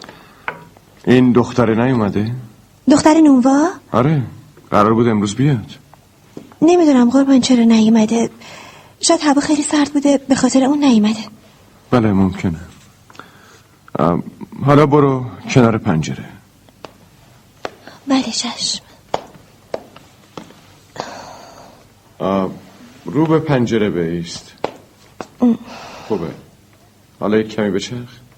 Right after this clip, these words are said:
Speaker 2: اه، قربان.
Speaker 1: حرف نزن، فقط کاری رو که می‌گم انجام بده. هیچی نگو.
Speaker 2: چشم.
Speaker 1: دختر نونوا. یک کمی سرتو بالا بگیر. خیلی کم.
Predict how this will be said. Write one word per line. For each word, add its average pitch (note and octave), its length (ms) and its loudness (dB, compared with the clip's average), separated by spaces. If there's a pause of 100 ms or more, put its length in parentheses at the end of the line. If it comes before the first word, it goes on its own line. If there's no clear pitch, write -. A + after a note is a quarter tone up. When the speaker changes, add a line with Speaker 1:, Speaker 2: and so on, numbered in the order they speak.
(1040)
Speaker 2:
اه، A3+ 100 4 (200)
قربان. E4 380 2
Speaker 1:
حرف - 260 0
نزن، E2+ 560 -6
فقط B2+ 360 -4
کاری C#3 220 -2
رو B2 80 0
که A#2+ 140 -4
می‌گم G2+ 300 -2
انجام C#2 380 -8
بده. A#1+ 260 -12 (560)
هیچی - 280 -8
نگو. D2 340 -6 (880)
Speaker 2:
چشم. - 380 -6 (1600)
Speaker 1:
دختر F2+ 460 -8
نونوا. D#2 440 -8 (1500)
یک F#3+ 140 2
کمی G#3+ 200 2
سرتو G3+ 380 0
بالا D3 220 2
بگیر. C#2 440 -6 (760)
خیلی C#3+ 240 2
کم. A#1+ 360 -6